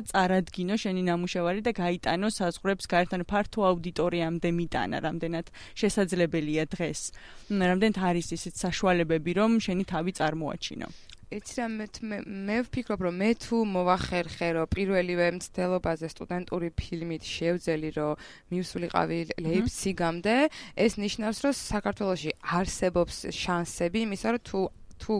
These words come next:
Speaker 2: გაქვს იდეა, აა, ეს ი-, იდეა მიიტანო ს-, ს-, საერთ-,
Speaker 1: მჰმ.
Speaker 2: საერთაშორისო
Speaker 1: საზოგადოებამდე,
Speaker 2: ხო.
Speaker 1: პროდიუსერებამდე და,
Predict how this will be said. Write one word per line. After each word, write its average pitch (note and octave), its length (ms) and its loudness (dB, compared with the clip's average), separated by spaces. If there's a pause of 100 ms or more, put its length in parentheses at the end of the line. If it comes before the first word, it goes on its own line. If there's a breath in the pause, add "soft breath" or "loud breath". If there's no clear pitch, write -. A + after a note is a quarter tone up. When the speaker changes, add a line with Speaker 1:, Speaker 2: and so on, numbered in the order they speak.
Speaker 2:
გაქვს F3 420 0
იდეა, F3 520 4 (480 loud breath)
აა, F3 560 6
ეს G3 380 2
ი-, F3+ 300 -6
იდეა A3 380 6
მიიტანო G3 720 2 (180)
ს-, - 200 -6
ს-, F3+ 160 -6
საერთ-, F3 320 -2
Speaker 1:
მჰმ. A3 160 0
Speaker 2:
საერთაშორისო F#3 600 2 (220)
Speaker 1:
საზოგადოებამდე, G3+ 1120 8
Speaker 2:
ხო. - 100 -12
Speaker 1:
პროდიუსერებამდე F#3 1000 4
და, A#3+ 160 6